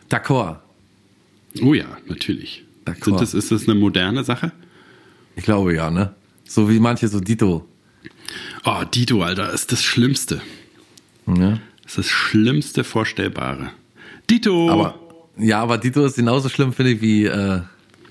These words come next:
Speaker 1: wie heißt das noch? Was hab ich gerade gesagt? Äh,
Speaker 2: D'accord.
Speaker 1: D'accord.
Speaker 2: Nee.
Speaker 1: D'accord.
Speaker 2: Da
Speaker 1: Dito
Speaker 2: gehen
Speaker 1: und
Speaker 2: wir
Speaker 1: d'accord.
Speaker 2: d'accord. <laughs>
Speaker 1: Ja, du, da geh ich mit dir d'accord, ne, Dito?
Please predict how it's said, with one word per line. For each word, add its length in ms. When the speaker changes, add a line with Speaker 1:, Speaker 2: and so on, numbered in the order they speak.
Speaker 1:
wie 60
heißt 180
das 80
noch? 160
Was 100
hab 60
ich 60
gerade 180
gesagt? 280
Äh, 100
Speaker 2:
D'accord. 480
Speaker 1:
D'accord. 320
Speaker 2:
Nee. 960
Speaker 1:
D'accord. 220
Speaker 2:
Da 80
Speaker 1:
Dito 120
Speaker 2:
gehen 200
Speaker 1:
und 60
Speaker 2:
wir 100
Speaker 1:
d'accord. 680
Speaker 2:
d'accord. 760
<laughs> 240
Speaker 1:
Ja, 140
du, 140
da 160
geh 100
ich 100
mit 160
dir 100
d'accord, 560
ne, 340
Dito? 480